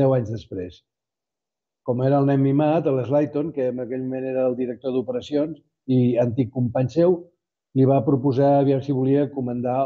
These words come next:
la missió de l'Apolo tretze. Eh, per això els, els, els gerents i els, els administradors van dir que van, els va criticar perquè van, van al·legar que no tenia prou experiència, havent estat deu anys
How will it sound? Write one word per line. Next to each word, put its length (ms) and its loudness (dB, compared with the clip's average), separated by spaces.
la 160 -4
missió 320 -4
de 140 0
l'Apolo 320 0
tretze. 400 -8
Eh, 400 -4
per 160 -2
això 220 0
els, 160 -4
els, 200 -6
els 160 -6
gerents 480 0
i 80 0
els, 220 -2
els 160 -8
administradors 560 -2
van 160 0
dir 160 -2
que 120 0
van, 240 -2
els 120 -6
va 120 0
criticar 380 -2
perquè 300 -2
van, 260 0
van 240 0
al·legar 340 2
que 140 -2
no 100 0
tenia 240 -2
prou 240 2
experiència, 640 -4
havent 320 -4
estat 240 -8
deu 160 2
anys 220 -8